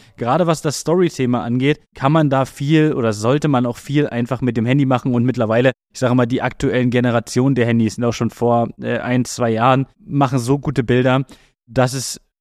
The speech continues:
teilweise für die meisten deutlich einfacher ist, mit dem Handy Aufnahmen zu machen als mit einer Kamera. Ja, es ist halt einfach simpel geworden, ja, es ist nicht mehr extrem kompliziert, wir können die Kamera-App aufmachen, so ein paar, äh, Einstellungen treffen,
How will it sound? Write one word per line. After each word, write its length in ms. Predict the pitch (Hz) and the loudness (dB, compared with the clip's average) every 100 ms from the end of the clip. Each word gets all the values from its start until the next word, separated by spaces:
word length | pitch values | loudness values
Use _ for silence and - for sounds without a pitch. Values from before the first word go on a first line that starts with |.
| _ | _
teilweise 480 | - 151 156 143 147 | -2 0 2 0 -2
für 260 | - - 170 | -4 2 2
die 100 | 151 | 4
meisten 600 | 139 147 - 156 139 - _ | 0 -2 -4 -4 -4 -6 _
deutlich 580 | 175 143 151 180 170 - | -16 0 2 2 -2 -2
einfacher 520 | 160 196 151 117 113 | 0 0 -2 -2 -6
ist, 140 | 139 | -4
mit 140 | 139 113 | -4 -2
dem 120 | 120 | -2
Handy 500 | 139 175 160 156 - _ _ _ | 0 0 0 -2 -4 _ _ _
Aufnahmen 500 | 135 175 170 147 135 | 0 2 2 2 2
zu 140 | - 120 | 0 -2
machen 340 | 113 117 143 | -2 0 -2
als 320 | - 120 - | -2 -4 -4
mit 140 | 127 113 | -6 -4
einer 120 | 113 | -4
Kamera. 440 | - 127 110 82 _ | -2 -2 -2 -6 _
Ja, 160 | 113 113 | -6 -4
es 100 | 113 | -4
ist 140 | 131 | -4
halt 160 | 131 120 | -4 -4
einfach 280 | 123 120 107 | -6 -6 -2
simpel 340 | 131 180 175 | 0 0 0
geworden, 500 | 147 123 131 135 131 | -2 -2 0 0 0
ja, 160 | 113 123 | -2 -2
es 140 | 117 | -4
ist 140 | 123 | -6
nicht 180 | 123 113 | -6 -4
mehr 180 | 123 117 _ _ | -4 -6 _ _
extrem 480 | - 123 - 127 135 | -8 -8 -6 -4 -4
kompliziert, 720 | 123 123 117 113 - 147 151 | -2 -4 -2 -6 -4 0 0
wir 80 | 131 | 0
können 160 | 123 127 | -2 -2
die 60 | |
Kamera-App 880 | 113 120 120 117 117 _ _ 123 - | 0 0 2 0 -4 _ _ -10 -6
aufmachen, 460 | 131 143 139 123 127 - _ | -4 -2 -2 -2 -6 -12 _
so 200 | - - | -8 0
ein 120 | 139 127 | 2 2
paar, 360 | 110 135 143 - _ | 0 2 0 -2 _
äh, 240 | 147 127 131 | -2 0 0
Einstellungen 600 | 170 220 - 180 170 165 | 2 2 2 2 2 2
treffen, 400 | - 156 - 156 | 0 -4 0 -2